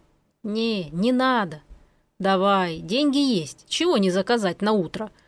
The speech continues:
Сегодня, конечно, не зажарят, а к утру как раз. Хозяин». «Да ты сам-то ешь». «Тошно мне, жмуренок, с души воротит. Улич сказал, это надолго теперь,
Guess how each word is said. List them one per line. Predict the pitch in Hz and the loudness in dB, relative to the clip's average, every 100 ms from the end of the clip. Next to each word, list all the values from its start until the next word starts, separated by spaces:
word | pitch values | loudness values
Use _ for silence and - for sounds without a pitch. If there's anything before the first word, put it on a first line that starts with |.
| _ | _
Сегодня, | - 202 185 226 302 349 | -6 -2 2 2 2 0
конечно, | 330 320 302 302 | 2 0 0 2
не | 285 | 2
зажарят, | 277 311 269 185 175 - | 2 2 2 0 -4 -8
а | 214 | -8
к | - | -2
утру | 196 214 262 | -2 0 -2
как | 359 196 | -2 -2
раз. | 185 190 - - | -2 -2 -4 -16
Хозяин». | - 247 302 359 220 170 208 - _ _ _ _ - - | -4 -2 2 2 2 0 -6 -20 _ _ _ _ -20 -10
«Да | 180 185 | -4 -4
ты | - 214 | -2 -2
сам-то | - 269 247 220 233 | -2 0 0 0 0
ешь». | 226 247 233 185 - - _ _ _ _ _ _ | 0 2 2 0 -4 -12 _ _ _ _ _ _
«Тошно | - 208 202 196 202 | -2 2 2 0 0
мне, | 190 190 170 | 0 0 -2
жмуренок, | 160 220 226 185 143 - - | 0 2 2 0 -4 -14 -8
с | 180 | -4
души | 196 277 - 262 | 0 0 2 2
воротит. | 208 202 180 - 208 - _ _ _ _ | 2 2 0 -2 -14 -20 _ _ _ _
Улич | 285 311 220 - | 0 2 2 0
сказал, | - 208 190 247 220 | 0 -2 2 2 2
это | 190 196 | 2 0
надолго | 190 160 208 220 180 | 2 2 2 2 0
теперь, | 180 170 180 - | -4 -8 -8 -10